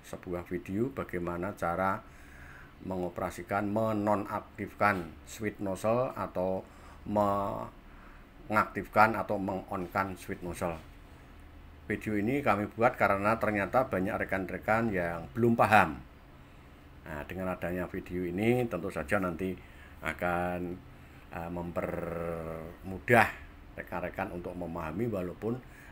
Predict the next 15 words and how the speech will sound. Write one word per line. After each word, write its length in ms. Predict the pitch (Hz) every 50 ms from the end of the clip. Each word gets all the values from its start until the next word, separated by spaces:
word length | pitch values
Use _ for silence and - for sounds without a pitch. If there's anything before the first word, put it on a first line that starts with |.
| - 87
eh, 80 | 85
di 160 | - 90 80 -
dalam 480 | 85 80 82 82 85 82 85 80 76
panduan 480 | - 90 85 82 78 82 87 90 90 82
sudah 320 | - 87 - 80 76 69
ada. 240 | 67 - 73 67 64 62 - - - - - - - - - - - - - - - - - - - - -
Untuk 240 | - 92 87 113 113
bisa 560 | - 92 82 - 104 104 110 107 107 98 98
mengikuti 480 | 101 95 101 101 95 95 104 92 98 95
video-video 720 | - 98 87 - - 98 98 92 - 98 90 - - 95 92 87
saya 320 | - 90 90 92 92 92
yang 160 | 87 87 87 90
lain, 560 | 92 95 107 117 131 147 147 151 156 170 170
silahkan 640 | - - 95 90 87 85 - - 104 110 113 117 113
tekan 480 | 110 - - 110 110 107 110 107 -